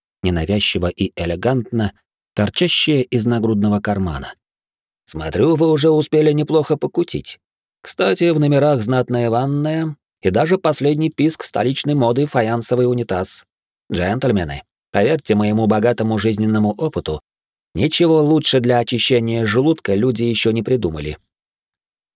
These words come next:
"Не извольте ли свалить нахер?"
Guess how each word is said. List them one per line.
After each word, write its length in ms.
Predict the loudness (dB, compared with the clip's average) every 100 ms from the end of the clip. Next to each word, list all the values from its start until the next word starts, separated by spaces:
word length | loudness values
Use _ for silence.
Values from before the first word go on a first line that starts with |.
| _ _ _
"Не 260 | -2 0 2
извольте 540 | 0 2 2 2 0
ли 200 | 2 0 -2
свалить 500 | -4 -2 0 0 -4 -8
нахер?" 880 | -6 -4 0 0 0 0 0 -2